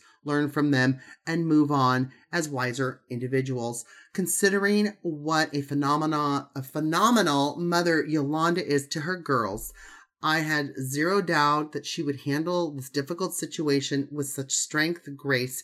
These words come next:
and dignity." There were a couple moments with Kim that were quite moving, I thought. The first being, uh, the unique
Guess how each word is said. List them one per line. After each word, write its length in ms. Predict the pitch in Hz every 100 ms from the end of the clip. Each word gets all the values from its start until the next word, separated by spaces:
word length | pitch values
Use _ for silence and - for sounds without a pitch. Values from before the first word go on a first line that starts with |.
| -
and 160 | 143
dignity." 520 | 139 131 131 104 113 -
There 100 | 226
were 140 | 254 320
a 40 |
couple 300 | 285 285 294
moments 380 | 240 240 240 233
with 180 | 233 -
Kim 540 | - 202 190 196 180
that 120 | 165
were 80 | 156
quite 460 | - - 196 220 180
moving, 480 | 170 151 147 139
I 220 | 139 147 147
thought. 440 | - 127 113 - - - - _ _
The 80 | 196
first 680 | 190 - 220 233 - 180 165
being, 680 | 190 180 175 180 175 170 - - 139
uh, 80 |
the 260 | 160 151 160
unique 600 | 151 160 170 185 190 -